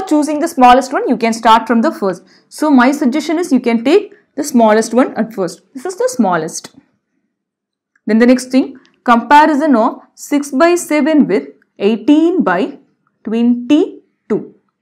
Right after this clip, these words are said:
Here you can say twenty-two and six,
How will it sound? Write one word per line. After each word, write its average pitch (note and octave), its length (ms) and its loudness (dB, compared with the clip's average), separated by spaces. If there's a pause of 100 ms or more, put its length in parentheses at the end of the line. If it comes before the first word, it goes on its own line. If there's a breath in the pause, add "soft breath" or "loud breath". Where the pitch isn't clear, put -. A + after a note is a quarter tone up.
(600)
Here A3 500 -2 (220 loud breath)
you C#4 100 4
can E4+ 220 0
say - 380 -6 (300 loud breath)
twenty-two F4 960 0
and A3+ 260 0
six, - 540 -10